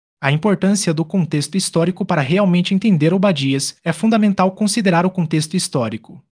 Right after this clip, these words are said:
Este livro foi escrito em um tempo em que Edom, um povo descendente de Esaú, estava se achando superior ao povo de Israel. Eles se alegraram com a queda de Jerusalém e até ajudaram os inimigos.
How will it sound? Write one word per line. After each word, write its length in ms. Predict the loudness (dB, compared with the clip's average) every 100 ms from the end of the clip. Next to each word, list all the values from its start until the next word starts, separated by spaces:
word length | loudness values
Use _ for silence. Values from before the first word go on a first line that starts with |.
| _ -8
Este 260 | -4 -2
livro 240 | 2 2 2
foi 220 | 0 0
escrito 360 | 0 -2 -2 0
em 80 |
um 80 | 0
tempo 300 | 2 2 2
em 60 | 2
que 140 | 2
Edom, 220 | 2 2 0 -2
um 100 | -2
povo 300 | 2 2 2
descendente 580 | 2 2 4 4 4 2
de 120 | 0
Esaú, 380 | 0 2 2 0 -4 -8
estava 400 | -4 0 0 0
se 140 | 2
achando 320 | 2 2 2
superior 480 | 2 -2 0 2 4
ao 140 | 4 4
povo 240 | 2 2
de 100 | 2
Israel. 580 | 0 0 2 0 -2 -8 _ _ _ -4
Eles 160 | -2
se 120 | 0
alegraram 360 | 0 2 2 2
com 140 | 2
a 60 | -2
queda 240 | 0 0
de 100 | 0
Jerusalém 580 | 2 2 2 2 2 0 0
e 100 | 0
até 200 | 2 2
ajudaram 420 | 2 4 4 4
os 100 | 2
inimigos. 720 | 0 2 0 -4 -10 -12 -14